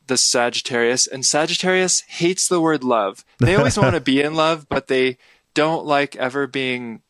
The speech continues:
Speaker 1: captured in a
Speaker 2: Gotcha.
Speaker 1: sense. And, and
Speaker 2: Yeah.
Speaker 1: an Aquarian is a collector. They really are collectors.
Speaker 2: Sure.
Speaker 1: So, and I don't think a Sagittarius is gonna be quite smart enough for you unless they have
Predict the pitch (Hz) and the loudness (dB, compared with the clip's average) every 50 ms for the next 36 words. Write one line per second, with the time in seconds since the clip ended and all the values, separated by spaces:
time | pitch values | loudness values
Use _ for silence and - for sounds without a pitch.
0 | _ _ _ _ _ _ _ _ - - - 139 139 - - - - 107 - - | _ _ _ _ _ _ _ _ -10 -4 -2 -2 -2 -2 -4 -8 -8 -8 -10 -14
1 | - - - 120 120 117 113 107 92 98 110 110 113 - 113 127 139 147 151 156 | -16 -14 -12 -8 -4 0 0 2 2 2 0 0 -2 -2 0 0 -2 -2 -2 -2
2 | - 143 151 160 165 170 170 165 - - 165 165 165 170 175 175 170 147 165 156 | 0 0 2 2 2 0 0 -2 -2 -2 0 0 0 0 0 0 0 0 0 -2
3 | - - 147 151 165 180 - - 107 110 - 123 131 135 143 143 147 147 143 139 | 0 0 0 0 0 -2 -4 -6 -6 -4 -2 -2 -2 0 0 0 2 2 0 0
4 | 139 - - - 127 123 123 - - 120 - - - 110 139 120 117 117 117 - | -2 -2 -4 -2 -2 0 -2 -2 -4 -6 -2 2 2 2 4 2 2 0 -2 -4
5 | _ _ - - - - - - - - _ - - - - 165 180 185 190 190 | _ _ -20 -20 -20 -20 -20 -20 -20 -20 _ -20 -8 -2 0 2 2 2 2 2
6 | 196 208 196 - 214 208 190 208 190 - 202 185 175 175 165 - 185 165 165 165 | 2 0 -2 -4 -6 -6 -4 -4 -2 -2 0 -2 -2 -4 -6 -4 -2 -2 0 -2
7 | 165 - - 147 143 - 156 151 147 147 139 - - - - 151 143 143 123 - | -4 -4 -8 -8 -8 -6 -6 -4 -4 -6 -6 -8 -8 -4 -2 -2 -2 -2 -2 -2
8 | - - 156 151 151 151 156 156 156 156 - - 156 156 156 156 156 - 143 139 | -2 -2 -2 -2 -4 -4 -4 -6 -6 -6 -4 -4 -2 -2 -2 -2 -2 -4 -6 -6
9 | 135 143 143 147 151 - - - 147 143 135 139 135 135 135 135 127 - - | -6 -4 -2 0 0 0 0 -2 -2 -2 0 0 0 2 0 0 -2 -6 -12